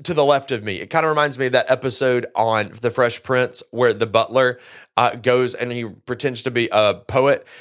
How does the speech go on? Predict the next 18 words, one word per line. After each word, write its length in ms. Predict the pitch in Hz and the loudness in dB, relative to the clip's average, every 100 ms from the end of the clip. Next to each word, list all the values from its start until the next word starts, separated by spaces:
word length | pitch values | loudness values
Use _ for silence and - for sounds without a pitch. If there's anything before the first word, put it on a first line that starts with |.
| - - | -16 -2
and 140 | 135 | 0
he, 260 | 135 123 - | 2 0 -6
and 140 | 127 | -4
he 80 | 139 | -2
just 220 | 131 131 | 0 -2
walks 360 | 110 120 127 - | 0 0 0 -2
up 140 | 139 | -2
to 80 | 139 | -4
do 140 | 127 | -10
poetry. 320 | - 127 123 135 | -8 -10 -10 -10
He 80 | |
goes, 180 | 135 135 | -10 -10
"Cannons 720 | - - 359 370 370 349 262 | -8 0 2 2 -2 -8 -12
to 80 | - | -8
the 320 | 349 339 339 349 | -4 -2 0 0
left 220 | 320 - | 0 -6
of 160 | 262 | -8
me, 380 | 220 202 156 113 | -6 -8 -8 -12